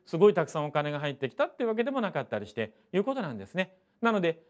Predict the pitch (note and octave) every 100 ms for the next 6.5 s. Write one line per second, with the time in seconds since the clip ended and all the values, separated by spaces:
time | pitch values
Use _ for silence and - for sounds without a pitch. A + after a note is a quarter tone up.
0 | _ G#3 G3+ A#3+ F#3+ F3+ F3 G#3 F#3 G3+
1 | F3+ E3 D#3 D#3 C#3+ D#3+ F3+ F#3+ G3 G3
2 | F#3 B3 C4 B3+ _ G3+ F#3+ D#3 C#3 C#3
3 | B2+ G#2+ - _ _ F3 A#3 B3+ D4+ A#3+
4 | D#3+ D#3 D3+ D3 C3+ C3+ C3 C3+ C3+ D3+
5 | E3 B3 A#3+ A3+ - _ B2 B2+ C3 A#2+
6 | - G2 G2+ F#2+